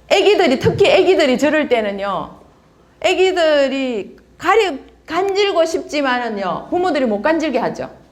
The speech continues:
손을 잡아버립니다. 그럼 애기는 막, 막 어딘가 부비고 싶은데 부빌 데가 없으면서 웁니다.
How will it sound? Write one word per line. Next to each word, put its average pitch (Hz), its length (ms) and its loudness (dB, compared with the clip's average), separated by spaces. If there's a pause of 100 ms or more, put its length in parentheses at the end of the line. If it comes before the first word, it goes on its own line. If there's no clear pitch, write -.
(220)
손을 285 260 -2
잡아버립니다. 202 720 -4 (380)
그럼 285 200 -2
애기는 302 280 0
막, - 320 -10
막 - 260 -4 (380)
어딘가 320 440 2
부비고 294 320 2
싶은데 190 500 -4 (240)
부빌 320 280 2
데가 220 200 2
없으면서 247 420 0
웁니다. 190 540 -2